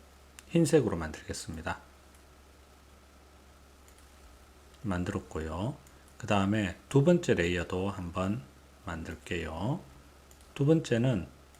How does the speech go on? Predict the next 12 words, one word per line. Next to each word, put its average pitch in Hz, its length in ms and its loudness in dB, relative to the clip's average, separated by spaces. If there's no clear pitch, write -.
음, - 480 -14
자, 98 80 -8
녹색 151 720 -2
레이어 95 320 0
하나 90 340 -6
만들겠습니다. 85 1000 -8
그 - 80 -6
다음에 110 540 2
하나만 143 360 2
더 95 80 -4
만들게요. 85 840 -6
파란색 131 540 -2